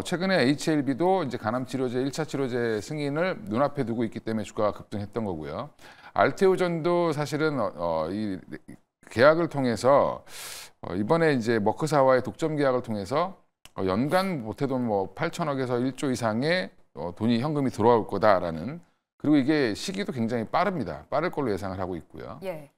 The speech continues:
Speaker 1: 그러다 보니까 오히려 세론이 안 나오고 주가가 더 가는 현상이 나오죠.
Speaker 2: 음.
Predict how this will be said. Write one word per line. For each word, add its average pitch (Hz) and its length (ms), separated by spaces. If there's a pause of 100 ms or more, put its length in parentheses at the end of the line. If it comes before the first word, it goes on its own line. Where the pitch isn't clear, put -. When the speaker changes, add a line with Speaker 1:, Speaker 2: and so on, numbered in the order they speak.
(100)
Speaker 1:
그러다 170 280
보니까 156 400
오히려 127 400
세론이 202 420
안 101 200
나오고 98 420 (160)
주가가 101 300
더 95 160
가는 151 220
현상이 90 260
나오죠. 78 480
Speaker 2:
음. - 60